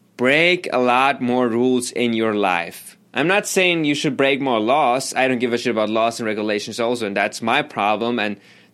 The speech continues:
therefore I'm probably gonna need a good attorney. And if you are an attorney, reach out to me. But the point is,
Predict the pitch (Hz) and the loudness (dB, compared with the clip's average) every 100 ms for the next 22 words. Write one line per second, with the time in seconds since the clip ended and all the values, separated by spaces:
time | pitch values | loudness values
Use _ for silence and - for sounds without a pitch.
0 | _ 101 131 135 131 131 110 110 - 196 | _ -4 2 2 2 2 2 0 -2 0
1 | 202 151 139 131 127 123 113 - 170 156 | 0 0 0 0 0 0 -2 -2 -2 0
2 | 123 107 117 110 127 123 170 220 196 - | 0 0 -2 -4 -2 0 0 -2 -6 -4
3 | 196 190 208 202 - _ 147 180 180 147 | -2 0 -2 -4 -10 _ -2 0 2 0
4 | 139 131 113 101 - - - 123 123 - | 0 -2 -2 -4 -8 -20 -12 -6 -4 -2
5 | 165 185 151 147 147 | 0 0 0 -2 -4